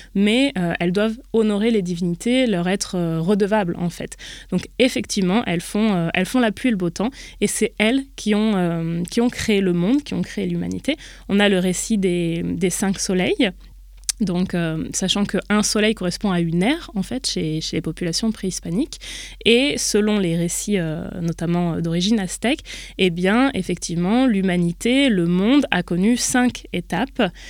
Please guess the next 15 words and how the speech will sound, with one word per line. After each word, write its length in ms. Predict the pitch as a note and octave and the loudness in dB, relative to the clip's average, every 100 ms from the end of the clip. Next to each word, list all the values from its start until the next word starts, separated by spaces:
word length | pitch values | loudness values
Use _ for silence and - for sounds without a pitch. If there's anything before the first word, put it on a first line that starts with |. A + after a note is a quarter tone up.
| - - - | -18 -20 -4
au 80 | G#3 | -2
cours 240 | - A3+ | 2 2
desquelles 480 | F#3 E3+ A3+ B3 G#3+ | 2 2 2 4 4
les 100 | F#3 | 2
divinités 540 | F3+ G#3 G3+ G3+ G3 A#3+ | 2 2 2 2 2 2
se 160 | F#3+ | 2
sont 320 | F3 G3 A3 A3 | 0 2 2 2
affrontées 800 | F#3+ F3+ - E3+ - G#3 B3 C#4 - | 2 0 0 -2 0 2 2 0 0
et, 340 | F#3 A3 A3+ | 2 2 2
euh, 220 | E3+ D#3+ | -2 -2
les 120 | D#3 D#3+ | -2 -2
quatre 360 | - A#3 - | 0 0 0
premières, 480 | F#3+ F#3 F#3 F#3 E3+ | -4 -2 0 2 0
euh, 420 | D#3+ D#3 D#3 F3 - - - - - E3+ | -2 -4 -4 -6 -10 -12 -12 -16 -10 -2
ères 360 | F3 D4 A3+ | 2 4 2